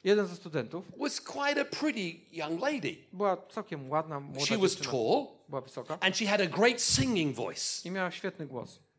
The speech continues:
Speaker 2: But she was awkward.
Speaker 1: Ale była dziwna.
Speaker 2: Difficult.
Speaker 1: Trudna.
Speaker 2: Obnoxious.
Speaker 1: Okropna.
Speaker 2: I, her name, her name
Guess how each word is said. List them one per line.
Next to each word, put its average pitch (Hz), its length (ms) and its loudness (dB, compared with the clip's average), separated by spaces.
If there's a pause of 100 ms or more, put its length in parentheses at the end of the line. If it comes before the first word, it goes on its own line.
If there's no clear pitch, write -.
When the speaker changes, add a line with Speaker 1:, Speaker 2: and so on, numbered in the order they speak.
(240)
Speaker 2:
But 131 180 -6
she - 260 -4 (300)
was 143 600 -4 (380)
awkward. - 480 -4 (480)
Speaker 1:
Ale 233 160 0
była 220 220 0 (200)
dziwna. 110 360 -12 (680)
Speaker 2:
Difficult. - 840 -8 (160)
Speaker 1:
Trudna. 120 360 -8 (1040)
Speaker 2:
Obnoxious. - 1200 -4 (180)
Speaker 1:
Okropna. - 400 -14 (2000)
Speaker 2:
I, - 60 -2 (280)
her 175 240 6
name, 202 460 6 (280)
her 175 180 2
name 180 440 2